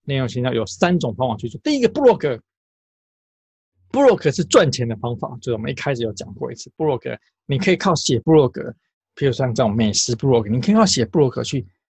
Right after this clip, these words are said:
去分享，然后去跟厂商合作，这个是赚钱方法，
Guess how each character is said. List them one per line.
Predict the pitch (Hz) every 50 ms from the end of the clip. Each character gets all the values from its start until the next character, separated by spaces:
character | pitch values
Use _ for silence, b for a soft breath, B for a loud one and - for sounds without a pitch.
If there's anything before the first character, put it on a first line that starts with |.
| _ _ _ -
去 | - 143
分 | - - 151 135
享， | 127 - 147 - - - _ _
然 | - 123
后 | 120 123
去 | 117 135
跟 | 139 143
厂 | - - - 127
商 | 98 120 123 107
合 | - 123 117 113
作， | - - - - 95 -
这 | - 233
个 | 208
是 | 131 151 143
赚 | - - 147 120
钱 | 110 113
方 | - - 113 117
法， | - - 123 -